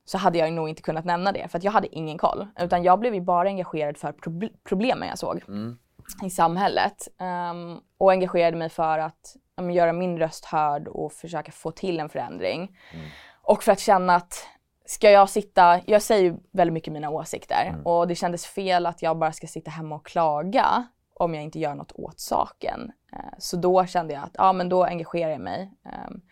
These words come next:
Speaker 1: och sen är det såklart, jag tycker det är väldigt roligt också. Det är ju mitt största intresse med politik och man träffar ju väldigt intressanta människor och så. Ehm,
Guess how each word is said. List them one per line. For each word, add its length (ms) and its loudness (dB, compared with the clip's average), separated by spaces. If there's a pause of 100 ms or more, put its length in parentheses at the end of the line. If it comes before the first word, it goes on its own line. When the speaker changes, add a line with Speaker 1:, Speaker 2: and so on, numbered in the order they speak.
(200)
Speaker 1:
och 180 -6
sen 200 6
är 40 0
det 80 2
såklart, 260 -2
jag 100 -6
tycker 140 -4
det 60 0
är 20 -6
väldigt 260 -2
roligt 340 -2
också. 280 -8
Det 60 -8
är 20 -4
ju 60 -4
mitt 240 -10
största 440 -14
intresse 460 -12
med 140 -10
politik 520 -10
och 120 -6
man 120 -10
träffar 260 -12
ju 60 -8
väldigt 240 -8
intressanta 460 -14
människor 420 -10
och 80 -10
så. 160 -10
Ehm, 760 -20